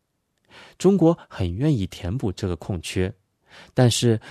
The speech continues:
这个国家资本主义经济体的不公正贸易行径臭名昭著，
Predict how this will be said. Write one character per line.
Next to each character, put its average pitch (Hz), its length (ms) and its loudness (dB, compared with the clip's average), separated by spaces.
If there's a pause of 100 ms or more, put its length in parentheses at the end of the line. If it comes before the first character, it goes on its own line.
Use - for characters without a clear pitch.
(120)
这 147 160 4
个 123 180 2
国 117 200 2
家 165 200 2
资 156 160 -2
本 117 160 0
主 98 160 -4
义 90 140 -4
经 127 200 -2
济 131 140 -6
体 - 160 -8
的 85 140 -8
不 117 220 -4
公 131 220 -2
正 139 180 0
贸 101 200 -4
易 87 100 -6
行 82 220 -8
径 90 280 -2 (280)
臭 143 300 -2
名 78 200 -6
昭 85 220 -6
著， 85 260 -6